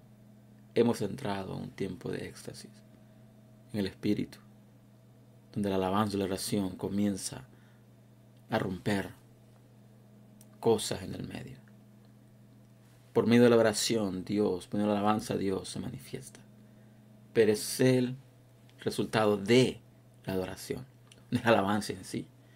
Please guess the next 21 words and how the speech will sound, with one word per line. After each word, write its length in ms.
Tú 80
puedes 320
gritar, 460
pa-, 220
eh, 200
patalear, 720
eh, 260
gemir, 540
puedes 300
sudar, 840
puedes 200
hacer 240
lo 120
que 100
sea. 380
Pero 280
si 260
no 500
es 320
Dios 440
manifestándose 1080